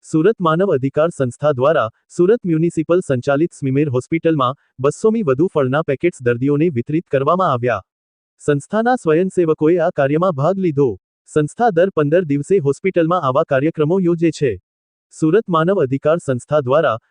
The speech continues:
સુરત મહાનગરપાલિકા સંચાલિત સ્મીમેર હોસ્પિટલમાં ફળ વિતરણનો કાર્યક્રમ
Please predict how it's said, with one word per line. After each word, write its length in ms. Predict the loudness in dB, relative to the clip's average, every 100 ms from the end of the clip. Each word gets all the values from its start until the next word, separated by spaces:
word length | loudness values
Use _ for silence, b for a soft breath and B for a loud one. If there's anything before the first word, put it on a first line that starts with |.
| _
સુરત 320 | 0 2 2
મહાનગરપાલિકા 920 | 0 0 0 0 0 0 0 0 -2 0
સંચાલિત 440 | -4 0 0 -2
સ્મીમેર 360 | -4 -2 0 0
હોસ્પિટલમાં 580 | -2 -4 -2 0 0 0
ફળ 220 | 0 0
વિતરણનો 440 | -2 -2 -2 -2
કાર્યક્રમ 520 | 0 0 0 -2 -2